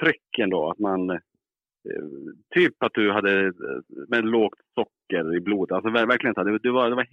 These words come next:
helt, helt matt och, och tankarna var någon helt annanstans. Men, eh, men sen vet man ju inte, var, var det stället som påverkade en eller var det någonting annat? Men,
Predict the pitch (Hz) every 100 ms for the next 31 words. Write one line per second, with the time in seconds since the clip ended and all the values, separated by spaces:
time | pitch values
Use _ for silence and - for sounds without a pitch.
0 | 147 104 98 - - 110 98 92 - 95
1 | 104 110 123 131 _ - 95 98 98 101
2 | 98 98 82 85 _ - - 117 95 127
3 | 120 101 92 90 _ _ _ _ - 101
4 | 104 92 95 90 90 113 92 - _ -
5 | 98 92 90 87 87 85 85 90 - 92
6 | - - - 104 151 156 123 98 87 -
7 | - 101 92 101 95 - 101 101 113 143
8 | 135 127 123 - 135 107 92 87 87 -
9 | - 98 95 107 _ _ _ _ - _
10 | - 110 104